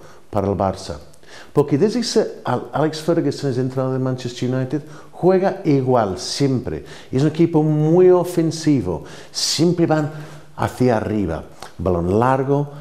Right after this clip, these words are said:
eh, no usa muchos toques, especula más bien poco y es muy excitante ofensivamente.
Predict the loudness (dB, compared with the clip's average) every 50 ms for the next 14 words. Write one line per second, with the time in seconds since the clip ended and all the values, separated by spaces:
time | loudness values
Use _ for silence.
0 | -18 -10 -6 -6 -4 -2 0 0 2 0 0 2 2 2 2 2 2 0 -2 0
1 | 2 2 2 2 0 0 -4 -6 -6 -4 -2 -2 -2 0 -2 -4 -2 -2 -4 -6
2 | -4 -8 -8 -8 -4 -2 0 0 0 0 0 -2 -4 -2 -2 -2 -2 -2 -4 -4
3 | -6 -6 -6 -6 -8 -8 -8 -12 -16 -18 -20 -20 -20 -8 -2 0 2 2 2 2
4 | 2 4 4 4 2 2 -2 -2 -2 0 0 2 2 2 0 0 -2 -4 -6 -6
5 | -8 0 2 2 2 2 2 2 2 4 4 2 2 2 2 2 2 0 0 -2
6 | -2 -4 -6 -12